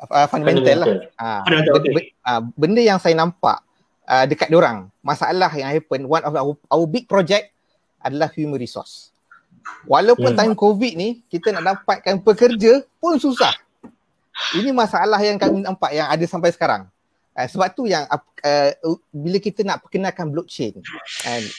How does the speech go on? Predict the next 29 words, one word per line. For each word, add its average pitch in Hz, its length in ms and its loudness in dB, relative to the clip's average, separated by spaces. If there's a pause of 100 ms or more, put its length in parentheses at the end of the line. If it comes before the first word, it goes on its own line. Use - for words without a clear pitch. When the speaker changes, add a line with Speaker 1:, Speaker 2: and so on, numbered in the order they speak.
Speaker 1:
eh, 165 160 -2
the 160 160 0
first 294 480 0
thing 160 160 0
yang 156 80 2
kita - 240 -6
kena 156 240 -2
ada 196 240 2
adalah 180 400 -2
human 214 240 0
resource, 185 400 -4
orang 208 240 2
yang 208 160 -2
ada 185 240 -2
kebolehan 202 560 0
pasal 165 240 -2
blockchain. 107 400 -8 (320)
That's 202 320 -2
the 165 80 2
first 202 320 2
reason 139 400 -2
kenapa 151 340 -8
kita 160 240 -4
tie 151 140 -4
up 156 160 -2
dengan 170 320 -6
U 175 80 0
M 180 160 -4
P. 151 240 -8